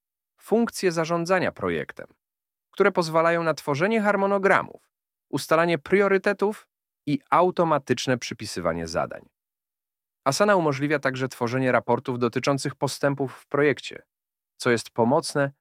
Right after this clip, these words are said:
w monitorowaniu efektywności zespołów. Google Calendar i Outlook świetnie sprawdzają się w przypadku planowania spotkań,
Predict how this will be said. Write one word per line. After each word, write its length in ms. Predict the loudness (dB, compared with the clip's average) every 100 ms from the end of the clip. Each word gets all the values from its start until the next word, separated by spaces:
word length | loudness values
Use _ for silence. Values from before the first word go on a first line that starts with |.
| _ _ -8
w 100 | 0
monitorowaniu 720 | 2 2 0 2 4 2 0
efektywności 840 | -4 -4 -4 -4 -2 -2 -4 -8 -8
zespołów. 640 | -8 -8 -10 -10 -18 -20 _ _ _ _ _ _ _ _ _ 0
Google 280 | 2 4 0 2
Calendar 480 | 0 2 0 0 -2
i 160 | -4
Outlook 520 | 0 0 0 -4 -4 _ _ _ -16
świetnie 500 | -8 0 0 0 -6
sprawdzają 560 | -2 0 2 2 2 0
się 160 | -6
w 80 | -8
przypadku 460 | -6 0 -2 -2 -4
planowania 520 | 0 0 2 0 0
spotkań, 420 | -2 -4 -4